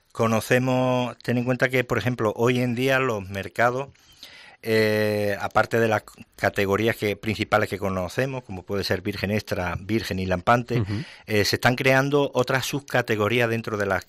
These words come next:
Speaker 1: ca-, eh, categorías principales.
Speaker 2: Sí.
Speaker 1: Entonces, de vital importancia la higiene. Tú ten en cuenta que, por ejemplo, para obtener calidad, esto es una mesa de tres patas, ¿vale? Eh, por un lado tenemos la elaboración. Eh, bueno, por un lado, principalmente,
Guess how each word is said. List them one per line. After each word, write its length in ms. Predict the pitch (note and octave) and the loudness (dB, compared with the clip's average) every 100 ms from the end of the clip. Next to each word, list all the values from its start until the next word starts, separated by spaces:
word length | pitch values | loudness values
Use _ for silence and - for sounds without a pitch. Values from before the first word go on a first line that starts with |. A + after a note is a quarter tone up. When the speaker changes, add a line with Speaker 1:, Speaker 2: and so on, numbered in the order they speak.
| - | -6
Speaker 1:
ca-, 180 | - F#2 | -6 -6
eh, 240 | G#2+ G2 F2+ | -6 -6 -4
categorías 420 | F#2+ F#2+ F#2+ F2+ | -4 -4 -2 -4
principales. 540 | - F2+ E2+ E2 D#2 - | -4 -8 -8 -8 -10 -14
Speaker 2:
Sí. 260 | - - - - - | -20 -20 -20 -18 -10
Speaker 1:
Entonces, 400 | G2+ A#2 B2 A2+ | 0 2 4 4
de 80 | A2+ | 2
vital 280 | A2+ A#2 | 4 4
importancia 760 | A#2+ A#2 A2+ A#2+ A#2+ C3+ C3+ B2+ | 2 0 0 2 0 0 -2 0
la 120 | G#2+ | -2
higiene. 380 | F#2 A#2+ C3 A2 | -2 0 -2 -2
Tú 120 | A2 | -4
ten 180 | A#2+ A#2 | -4 -4
en 60 | A2+ | -4
cuenta 260 | A#2 B2 | -6 -4
que, 100 | A#2+ | -4
por 100 | A2+ | -6
ejemplo, 440 | A2+ A#2+ A#2+ C3 - - - | -6 -6 -6 -8 -10 -18 -6
para 200 | - G#2+ | 2 4
obtener 360 | G2+ - A2 A#2+ | 2 2 0 0
calidad, 480 | C3 C3 B2+ C#3 D#3 - - | 0 0 2 0 0 -10 -12
esto 220 | A#2 - | -4 -2
es 60 | C#3+ | 0
una 140 | C3+ | 0
mesa 240 | B2+ A#2+ A#2 | 0 2 0
de 80 | |
tres 180 | G2+ G2 | 0 -6
patas, 380 | - E2 D#2+ D2+ - - - _ | -2 -4 -4 -14 -16 -20 -20 _
¿vale? 300 | G2 C3+ D3 | -8 -8 -10
Eh, 420 | G#2 G2+ G2+ G2 G2 | -8 -4 -2 -4 -4
por 140 | G#2+ | -2
un 140 | A#2 B2 | 2 4
lado 200 | C3+ C3 | 4 4
tenemos 400 | A2+ A#2+ A#2+ A2+ | 0 0 0 2
la 140 | G#2+ G#2+ | 2 4
elaboración. 580 | G2+ G2 F#2 - D3 G3+ _ - - - - - _ _ _ _ | 4 4 0 0 -4 -6 _ -20 -20 -20 -20 -20 _ _ _ _
Eh, 460 | A#2 A2 G#2+ G#2+ G#2+ | 0 2 2 0 2
bueno, 180 | C#3 A2+ | 2 2
por 140 | F#2+ | 0
un 140 | B2+ | 4
lado, 200 | A2+ G2+ | 4 4
principalmente, 1160 | F2+ - G2 - G2+ A#2+ B2 B2 B2 - F#2 | -2 -6 -4 -6 2 4 6 2 0 -4 -8